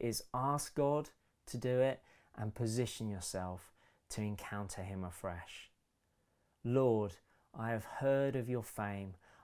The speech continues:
I stand in awe of your deeds, Lord. Repeat them in our day, in our time, make them known. In wrath, remember mercy." God's wrath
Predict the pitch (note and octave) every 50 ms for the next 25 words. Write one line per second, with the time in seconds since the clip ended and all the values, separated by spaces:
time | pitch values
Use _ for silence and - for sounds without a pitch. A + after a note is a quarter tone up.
0 | - - - A#2 A#2+ A#2+ - - - - A#2+ A#2 A#2 A#2 A2 G#2+ G#2+ G#2+ - _
1 | _ _ - C#3+ C#3+ C#3+ C#3+ C#3+ C#3+ C#3 - - - B2+ A2+ A#2+ A#2 A#2 A#2 A2+
2 | - - A2+ A2 G#2+ G2 G2 F#2+ - - G#2 F#2+ F#2 F#2 F#2 - - _ - -
3 | - - - _ _ - A#2+ A#2 B2+ B2+ B2+ - - - - E3 E3+ E3 - -
4 | B2 G#2+ G2+ G2+ F#2+ - _ _ _ _ _ - C3 C3+ C3 C3 B2+ B2+ B2+ A#2
5 | - A#2+ A2 G#2+ G#2+ G#2 G2 F#2+ F2+ - _ _ - - _ _ _ _ C#3+ C#3
6 | C#3+ D3 D3 D3 D#3 D#3 D#3 D#3 - - - B2+ A#2 A#2 A2 G#2+ G#2+ G#2+ G2+ -
7 | - - _ _ _ A2 A2 A#2 A#2+ B2 B2 B2+ - - C3 A#2+ A2+ A#2 A2+ G#2+
8 | A2 A2 G#2+ G#2 G#2 G2+ F#2+ F#2+ - - - - _ _ - B2 A#2+ A#2+ A#2+ A#2+
9 | A#2+ B2+ D3 D3 C3 A2+ A2+ A2+ G#2+ - - - - _ _ _ _ _ _ -
10 | A#2+ A#2 A#2 A#2+ B2 A#2+ A#2+ A#2+ B2 A#2 A2+ A2 A2+ A2 A2 A2 A2 G#2+ F#2+ -
11 | - G#2 G2 F#2+ F2+ F2 - _ _ _ _ _ _ _ _ _ _ _ _ _
12 | _ _ _ _ _ _ _ _ - D3 D#3 D3+ - - - C#3 C#3+ D3 C3 A2+
13 | A2+ A2+ - - - - -